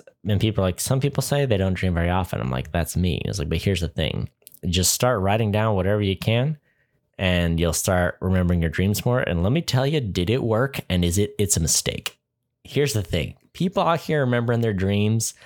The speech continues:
What you're doing is remembering your nightmares. You're fueling your nightmares, and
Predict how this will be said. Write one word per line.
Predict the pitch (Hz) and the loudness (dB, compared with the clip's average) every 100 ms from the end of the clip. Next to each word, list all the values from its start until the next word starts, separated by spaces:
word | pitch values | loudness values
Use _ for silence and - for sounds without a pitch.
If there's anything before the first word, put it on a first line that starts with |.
| - _ - _ _ | -20 _ -20 _ _
What | 123 131 131 | -2 0 0
you're | 175 | -2
doing | 196 208 202 202 | 0 0 0 0
is | 175 | 0
remembering | 143 139 139 139 139 - | 0 0 0 0 -2 -2
your | 127 110 | 0 2
nightmares. | 98 92 80 65 64 - | 2 0 -2 -2 -2 0
You're | 117 | 2
fueling | 120 - 139 160 180 | 0 -2 0 0 2
your | 170 | 2
nightmares, | 139 113 104 107 110 110 107 - | 2 2 0 2 2 2 0 -2
and | 113 | -4